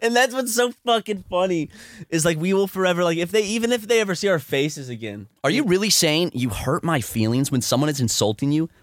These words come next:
Speaker 2: What the fuck do you expect them to do? Apologize?
Speaker 1: <laughs>
Speaker 2: This is Joe Biden's America.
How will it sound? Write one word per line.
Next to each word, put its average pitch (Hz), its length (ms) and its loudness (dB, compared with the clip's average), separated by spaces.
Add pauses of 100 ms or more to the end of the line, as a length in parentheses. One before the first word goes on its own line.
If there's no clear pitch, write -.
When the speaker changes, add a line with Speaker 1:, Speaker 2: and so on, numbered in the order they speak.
Speaker 2:
What 185 180 -2
the 233 80 4
fuck - 420 -2
do 165 100 -4
you 170 80 2
expect - 460 0
them 120 120 2
to 110 80 2
do? 104 160 0
Apologize? 190 1040 0
Speaker 1:
<laughs> 370 360 -2 (840)
Speaker 2:
This 139 120 -2
is 135 80 0
Joe 131 260 0
Biden's 123 440 0
America. 101 640 0